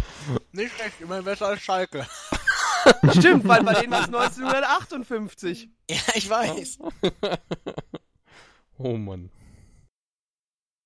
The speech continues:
Speaker 3: Ja, wer oder was ist das Loch vom Dienst? Blecki.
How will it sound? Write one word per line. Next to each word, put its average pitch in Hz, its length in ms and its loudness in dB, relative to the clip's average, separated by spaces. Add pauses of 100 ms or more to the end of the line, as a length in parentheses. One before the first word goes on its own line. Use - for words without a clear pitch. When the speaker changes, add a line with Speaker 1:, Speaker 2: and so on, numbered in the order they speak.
(100)
Speaker 3:
Ja, 117 260 0 (300)
wer 156 360 0
oder 160 180 0
was - 320 -6
ist - 340 -12
das 120 180 -6
Loch 117 360 -4
vom 156 240 -4
Dienst? 135 580 -12 (220)
Blecki. 135 560 0